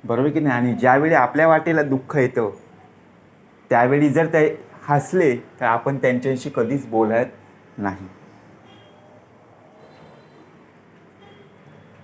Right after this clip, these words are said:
आता आयुष्याचं गणित संपूर्णपणे बदलायचं आहे, सहजासहजी नाही हो, आकडेमोड आहेत.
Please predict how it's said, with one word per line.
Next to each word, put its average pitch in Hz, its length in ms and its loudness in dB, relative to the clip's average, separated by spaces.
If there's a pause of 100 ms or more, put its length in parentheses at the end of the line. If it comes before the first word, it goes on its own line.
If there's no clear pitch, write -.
(220)
आता 131 300 -2 (680)
आयुष्याचं 180 720 0
गणित - 1040 -4
संपूर्णपणे 147 680 0
बदलायचं 117 640 -2
आहे, 95 100 -16 (1300)
सहजासहजी 240 680 4
नाही 220 240 4
हो, 190 100 2 (2500)
आकडेमोड 185 560 2
आहेत. 147 140 2